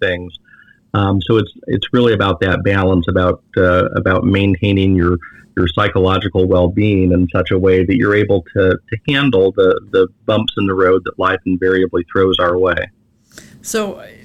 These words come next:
Speaker 2: interestingly enough, um, what is mental health for one person isn't the same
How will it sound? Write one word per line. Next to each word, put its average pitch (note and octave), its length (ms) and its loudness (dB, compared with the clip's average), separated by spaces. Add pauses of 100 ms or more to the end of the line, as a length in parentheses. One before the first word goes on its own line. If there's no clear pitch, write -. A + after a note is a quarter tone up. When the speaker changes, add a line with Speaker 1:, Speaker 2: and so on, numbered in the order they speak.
(800)
Speaker 2:
interestingly F3+ 680 -8
enough, F3+ 480 -10 (100)
um, - 460 -14 (560)
what F3 340 -8
is D#3+ 180 -8
mental E3+ 240 -8
health F3 300 -12
for D3 180 -14
one G3 280 -8
person D3 680 -10
isn't E3 360 -10
the D3+ 80 -12
same D#3 600 -10